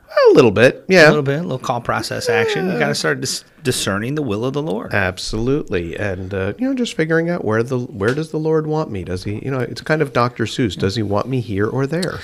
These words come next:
Speaker 1: Does
Speaker 2: And,
Speaker 1: he want me
Speaker 2: and
Speaker 1: anywhere?
Speaker 2: again, the blessing of this is he's gonna use you regardless.
Speaker 1: Oh, absolutely.
Speaker 2: There, it's not a wrong answer.
Speaker 1: That's right.
Speaker 2: It's, it's making the answer and making it work,
Speaker 1: And
Speaker 2: you
Speaker 1: that's
Speaker 2: know?
Speaker 1: why I come back to the movie, because she, she accomplished the
Speaker 2: She did.
Speaker 1: mission,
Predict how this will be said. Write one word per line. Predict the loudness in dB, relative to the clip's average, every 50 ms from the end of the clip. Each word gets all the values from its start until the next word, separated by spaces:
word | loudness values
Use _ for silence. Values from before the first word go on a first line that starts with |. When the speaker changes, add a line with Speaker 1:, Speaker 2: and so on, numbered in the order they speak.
| -8 -2 0
Speaker 1:
Does | 0 2 2
Speaker 2:
And, |
Speaker 1:
he | 2 0
want | 0 0 -2 -2 -2
me | -2 0 0
Speaker 2:
and | 0 0
Speaker 1:
anywhere? | 0 0 0 -2 -4 -6 -6 -6 -6 -2 2
Speaker 2:
again, | 2 2 2 4 2 2 2 0 -2 -2 0
the | 0 0
blessing | 0 0 -2 -2 -2 -2 -4 -4 -4
of | -4 -4
this | -4 -6 -6 -6 -6
is | -6 -6 -6 -6 -8 -10 -12 _ _ _
he's | -16 -14 -10 -6
gonna | -6 -6 -4
use | -4 -4 -4 -4 -4 -6
you | -10
regardless. | -14 -14 -10 -10 -8 -6 -2 0
Speaker 1:
Oh, | 2 2
absolutely. | 2 2 0 -2 -2 -2 0 -2 -2 -4 -6 -4
Speaker 2:
There, | -4 -4 -4
it's | -2 -4 -4 -2 -2
not | -2 -2 -2
a | -2
wrong | -2 -2 0 0 0 -2 -4 -8
answer. | -10 -12 -12 -12 -8 -4
Speaker 1:
That's | -2 -2 -2 -2 -4 -6
right. | -6 -6 -6 -6 -8
Speaker 2:
It's, | -8 -8 -8 -8 -10 -10
it's | -10 -10 -8
making | -6 -6 -8 -6 -8 -8
the | -6 -6
answer | -4 -6 -6 -6 -6 -6
and | -6 -6
making | -6 -6 -8 -8 -10
it | -10
work, | -10 -12 -14 -16 -8 -2
Speaker 1:
And | 0
Speaker 2:
you | 2
Speaker 1:
that's | 2 2 2 2
Speaker 2:
know? | 2
Speaker 1:
why | 4
I | 4
come | 2 2 0 0
back | 2 0 0 -2
to | -4 -2
the | -2 0
movie, | 2 2 2 0 0 -4 -10 -12
because | -12 -10 -6 -2 0 0 0
she, | -2 -4 -2 0 2 2 4 2 0 -2 -4 -8 -12 -12 -12 -12 -12 -14 -14 -18 -20 -20 -18 -14
she | -10 -8 -4 0 2 2 2
accomplished | 0 -2 -8 -8 -6 -4 -2 -2 -2 -2 -4 -4 -4 -4 -6 -12 -16 -18 -14
the | -8 -4
Speaker 2:
She | -2 0
did. | 2 4
Speaker 1:
mission, | 6 6 4 4 2 -6 -8 -8 -10